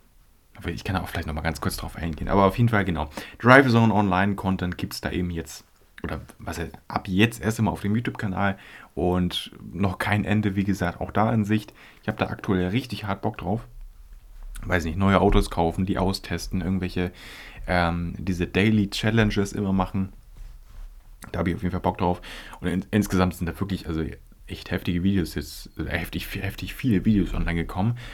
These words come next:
Und ich freue mich in der Hinsicht natürlich auch wahnsinnig, ähm, dass es da vor allem auch einfach wieder weitergeht oder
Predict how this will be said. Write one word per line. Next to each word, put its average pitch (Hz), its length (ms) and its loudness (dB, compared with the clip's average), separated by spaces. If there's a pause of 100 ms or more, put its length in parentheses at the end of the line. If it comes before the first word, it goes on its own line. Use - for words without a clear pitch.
(200)
Und 87 400 0
ich - 140 -8
freue 98 180 2
mich 101 160 4
in 95 80 2
der 90 140 4
Hinsicht 98 320 -2
natürlich - 360 -6
auch 87 140 -10
wahnsinnig, 95 560 -2 (540)
ähm, 85 420 -6
dass - 160 -4
es 87 120 -4
da - 120 -4
vor - 120 -6
allem 87 120 0
auch 85 100 -8
einfach 90 360 -6 (260)
wieder 92 440 0
weitergeht 85 580 -2
oder 78 220 -6